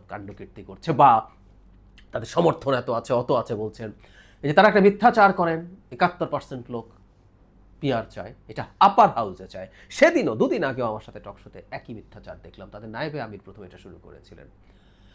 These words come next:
আর যদি চায় তো চায়, ওনার গণভোট চাইছেন। সবই যদি হয়,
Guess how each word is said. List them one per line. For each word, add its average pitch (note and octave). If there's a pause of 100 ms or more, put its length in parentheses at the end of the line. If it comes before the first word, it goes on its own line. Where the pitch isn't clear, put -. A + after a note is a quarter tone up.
(140)
আর F#3+
যদি C#4+
চায় C4+
তো D4
চায়, C#4
ওনার B3
গণভোট C4+
চাইছেন। C#3
সবই C4
যদি D4
হয়, C#4